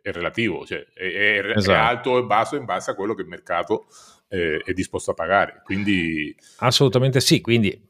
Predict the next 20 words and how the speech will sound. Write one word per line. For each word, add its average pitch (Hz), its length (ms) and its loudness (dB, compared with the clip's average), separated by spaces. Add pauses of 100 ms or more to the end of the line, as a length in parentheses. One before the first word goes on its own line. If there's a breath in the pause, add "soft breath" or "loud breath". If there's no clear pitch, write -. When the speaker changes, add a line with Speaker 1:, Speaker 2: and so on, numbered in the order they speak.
Speaker 2:
cioè, 101 240 0
vi 131 140 -2
confermiamo 131 760 2
che 107 160 -6
tutti 123 240 -8
gli 113 120 -6
indici 120 280 -2
americani 101 540 -2
hanno 92 340 -4
toccato 104 920 0
un 95 320 -6
nuovo 120 300 2
massimo 92 920 -2
storico 87 600 0
al 87 60 -2
momento, 92 760 -4
eh, - 340 -14
quindi - 260 -12
siamo 80 360 -8
veramente, 85 560 -6